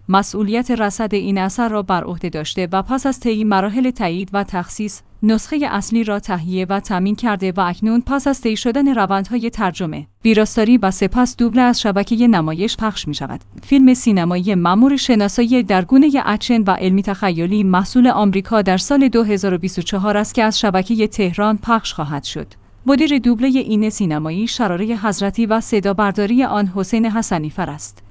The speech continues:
ارغوان افراسیاب، رضای الماسی، دانیال الیاسی، ارسلان جولایی، سیمای رستگاران، شایان شامبیاتی، ابوالفضل شاه بهرامی، محمد صادقیان، پویای فهیمی، شروین قطعی، امیر منوچهری،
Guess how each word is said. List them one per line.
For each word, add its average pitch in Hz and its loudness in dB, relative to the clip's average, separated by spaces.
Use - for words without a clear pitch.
ارغوان 254 4
افراسیاب، 214 -4
رضای 254 0
الماسی، 170 -4
دانیال 220 2
الیاسی، 180 -4
ارسلان 254 2
جولایی، 190 -2
سیمای 247 2
رستگاران، 185 -4
شایان 240 0
شامبیاتی، 190 -2
ابوالفضل 196 0
شاه 262 -4
بهرامی، 202 0
محمد 208 0
صادقیان، 190 -4
پویای 262 0
فهیمی، 208 0
شروین 247 2
قطعی، 202 -4
امیر 277 4
منوچهری، 208 -2